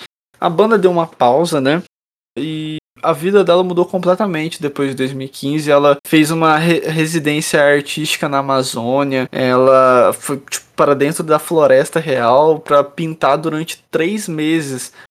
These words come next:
lá. E realmente, né, não só pintar, mas também viver lá na, na Amazônia. E, e, assim, ela já foi,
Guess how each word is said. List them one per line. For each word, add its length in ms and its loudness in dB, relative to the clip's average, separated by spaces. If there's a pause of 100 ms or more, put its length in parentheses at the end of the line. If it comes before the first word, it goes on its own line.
lá. 580 2 (300)
E 160 -4
realmente, 500 -2
né, 80 -2
não 180 -4
só 200 -6
pintar, 480 -6
mas 160 -6
também 180 -6
viver 520 4 (260)
lá 220 2
na, 260 2
na 100 0
Amazônia. 720 -2 (680)
E, 340 -4 (460)
e, 80 -4
assim, 720 -4 (200)
ela 260 -2
já 220 2
foi, 500 2